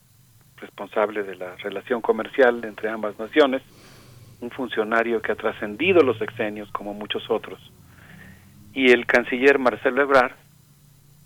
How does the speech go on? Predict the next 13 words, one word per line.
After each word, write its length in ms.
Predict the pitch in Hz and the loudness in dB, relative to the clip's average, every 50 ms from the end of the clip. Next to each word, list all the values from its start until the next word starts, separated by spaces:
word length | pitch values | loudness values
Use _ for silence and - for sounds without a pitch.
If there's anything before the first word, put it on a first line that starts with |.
| _ _ _ _ - - | _ _ _ _ -16 -10
fueron 260 | - 131 123 123 120 | -8 -6 -4 -4 -4
muy 520 | 120 120 123 135 147 170 202 220 240 190 190 | -6 -8 -8 -6 -2 2 2 2 4 2 0
enfáticos 680 | 147 123 - - 127 117 - - 120 - - 110 - - | -4 -2 0 -2 -2 -2 -4 -8 -12 -10 -12 -12 -12 -14
en 100 | 120 110 | -16 -8
señalar 500 | - - 127 127 139 139 131 110 104 107 - _ _ _ _ _ _ _ _ _ _ _ _ _ _ _ _ _ _ _ _ _ - | -6 -4 -2 0 0 0 2 0 0 -2 -4 _ _ _ _ _ _ _ _ _ _ _ _ _ _ _ _ _ _ _ _ _ -4
que 120 | - 127 | -2 -2
en 100 | 120 120 | -2 -2
caso 400 | 113 - 156 160 175 - - 175 | 2 4 6 6 6 4 2 -2
de 140 | 143 139 127 | -2 -2 -2
que 160 | - - 101 | -4 -8 -10
se 160 | - 113 104 | -8 -8 -8
cumpliera 680 | - - 123 120 113 - 123 123 135 147 147 139 131 | -8 -6 -8 -8 -8 -6 0 4 6 8 8 6 4
la 320 | 123 117 110 104 101 98 | 2 0 -4 -4 -6 -8